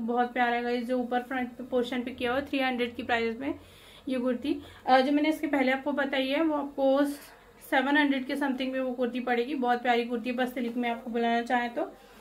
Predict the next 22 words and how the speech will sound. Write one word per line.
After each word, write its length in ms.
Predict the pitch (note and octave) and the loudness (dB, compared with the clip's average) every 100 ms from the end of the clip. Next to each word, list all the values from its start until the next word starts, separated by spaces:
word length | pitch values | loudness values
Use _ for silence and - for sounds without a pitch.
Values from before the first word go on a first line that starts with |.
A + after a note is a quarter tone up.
| - - B3+ | -20 -8 -2
ये 100 | C4 | 0
देखिए, 360 | C4+ D4+ F4 - - - - | 0 -2 -6 -8 -20 -20 -6
ये 80 | C4 | 0
वाली 200 | B3 B3 | 2 2
आपको 220 | B3 - | 0 -2
बहुत 280 | A3 A3+ A#3 | -2 -2 2
प्यारा 220 | A#3+ A#3 | 2 2
सा 140 | A3+ C4+ | 2 0
embroidery 460 | A#3+ A3+ G#3+ A3+ | 2 4 4 0
का 100 | A#3+ | -4
work 320 | A#3 A3+ A3 | -2 -2 -2
मिल 200 | B3 A#3 | -4 -2
जाएगा। 320 | A#3 A#3 A3+ C4 | 0 0 -2 -2
सामने 500 | C#4 B3+ A#3+ D4+ - - - - - - - - - - - - - - | 0 0 0 -2 -4 -12 -20 -20 -20 -20 -20 -20 -20 -20 -20 -20 -20 -20
आपको 180 | - C#4 | -10 0
peach 340 | C#4+ D4+ D4+ | 4 4 4
color 300 | E4 D4 C#4+ | 4 6 6
से, 160 | C#4+ D#4 | 4 2
pink 320 | D4 C#4+ C#4+ | 4 4 4
color 240 | C4+ B3+ | 4 4
से 260 | C4 D4 C#4 | 2 0 0
और 680 | C#4+ A#3+ B3 B3 B3 B3+ | 0 2 4 4 4 0